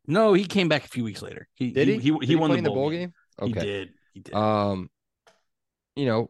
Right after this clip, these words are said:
Speaker 2: should have won the game no matter what. Uh, just a disappointing game all the way around. We don't have to get back into it. Everybody knows what happens. All-time record. This is, uh, I think, maybe one of, oh, maybe a,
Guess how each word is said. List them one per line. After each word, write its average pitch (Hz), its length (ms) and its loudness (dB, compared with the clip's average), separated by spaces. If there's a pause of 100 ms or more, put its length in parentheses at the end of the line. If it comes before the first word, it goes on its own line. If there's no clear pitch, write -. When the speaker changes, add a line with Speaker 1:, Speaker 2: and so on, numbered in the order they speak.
Speaker 2:
should - 180 -2
have 156 80 2
won 143 160 2
the 120 60 -2
game 95 360 -4
no 131 140 -2
matter 120 260 2
what. 92 300 -4 (720)
Uh, 101 380 -4
just - 300 -6
a - 20 -6
disappointing 95 580 -4
game 90 220 -2
all 90 160 -4
the 87 60 -4
way 85 80 -6
around. 85 220 -12
We 113 60 -4
don't 143 100 4
have 127 100 0
to 98 60 -4
get 98 100 -2
back - 180 -10
into - 220 -12
it. - 100 -6
Everybody 101 320 4
knows 82 160 -6
what 73 100 -8
happens. - 300 -16 (460)
All-time 180 360 4
record. 139 380 4 (760)
This 127 200 2
is, 117 180 4
uh, 113 340 4
I 110 80 -2
think, 156 360 -6
maybe 139 260 -2
one 120 320 -2
of, 117 640 -4 (920)
oh, 135 160 -4
maybe 127 300 2
a, 92 100 -2